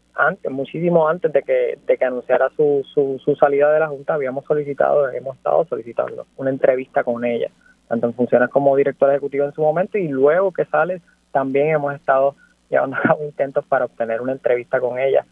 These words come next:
luego de su salida. Eh, no había pasado, ella estuvo allí como parte de la agenda, como,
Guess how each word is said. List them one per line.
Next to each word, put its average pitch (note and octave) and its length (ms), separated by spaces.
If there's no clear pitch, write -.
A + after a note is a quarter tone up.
luego C3 200
de C3+ 80
su C#3 140
salida. A#2+ 480
Eh, C3+ 200
no C#3+ 160
había F#3 240
pasado, G3 560
ella C#3+ 240
estuvo D#3+ 320
allí D#3 240
como D#3 240
parte D3+ 260
de D#3 100
la D#3 60
agenda, D#3 260
como, D3+ 200